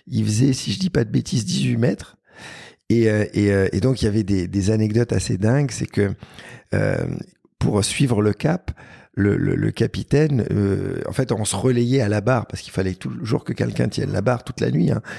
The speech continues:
C'est pas automatique. Et donc, il nous faisait suivre une étoile. Donc, c'était assez marrant. Donc, il nous disait, « Voilà, tu vois cette telle étoile dans le ciel, tu la suis. » Et donc, tu passais, t'étais, j'avais dix ans, tout le monde dormait sur le pont.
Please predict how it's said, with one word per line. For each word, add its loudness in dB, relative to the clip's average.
C'est -12
pas 0
automatique. -2
Et 0
donc, 0
il 2
nous 4
faisait 2
suivre 2
une 4
étoile. 0
Donc, -8
c'était -2
assez 0
marrant. 2
Donc, -2
il -6
nous -2
disait, « 0
Voilà, 2
tu -4
vois 4
cette -4
telle 0
étoile 0
dans -2
le -2
ciel, 0
tu -4
la 4
suis. » 2
Et 2
donc, -2
tu -16
passais, 0
t'étais, -4
j'avais -2
dix -2
ans, 2
tout 2
le 0
monde 2
dormait 2
sur -4
le 0
pont. 0